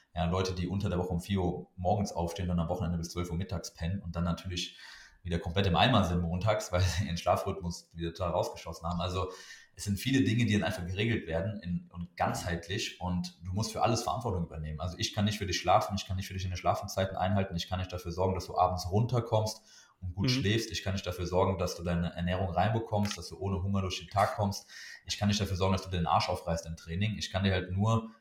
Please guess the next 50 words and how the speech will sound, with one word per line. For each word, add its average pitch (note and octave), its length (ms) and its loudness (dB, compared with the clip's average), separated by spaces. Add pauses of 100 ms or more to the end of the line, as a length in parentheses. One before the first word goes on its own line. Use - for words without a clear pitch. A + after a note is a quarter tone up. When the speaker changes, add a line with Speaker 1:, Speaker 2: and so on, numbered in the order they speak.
(140)
Speaker 1:
wenn A#2 160 2
du - 100 2
all G2+ 140 6
das G#2 160 2
umsetzt, C3 440 0
sagen, G2 220 6
wie G2 60 4
du F#2 60 -4
es - 80 -4
am E2+ 140 -4
besten - 300 0
machst A#2 260 2
und F2+ 140 -4
wie G2+ 300 0 (220)
die A#2 160 2
Energie G2+ 440 2
und F#2+ 140 4
die F2 80 6
Zeit, - 300 8
die G#2 60 0
du F2 80 0
investierst, G#2+ 720 0 (540)
zum G2+ 180 4
besten G2+ 240 2
Output - 520 -2 (260)
kommen. E2 300 2 (340)
Das G2 160 -2
kann G#2 120 2
ich F#2+ 120 2
machen A2+ 240 4
und G2 80 0
das G2 160 0
ist G2 80 -2
mein E2+ 180 2
Job, G2 180 2
aber F2+ 140 2
das F2 160 -2
Ganze F2+ 260 -4
umzusetzen F2 760 -2
und F#2+ 160 -6
halt F2+ 140 -4
eben E2 160 -2
mit F2+ 220 0
dabei F#2 260 2
zu E2 200 -6
helfen, F#2 380 0
dass - 220 -2
es F2+ 160 -8
so G2+ 140 -2
funktioniert, G2 720 -4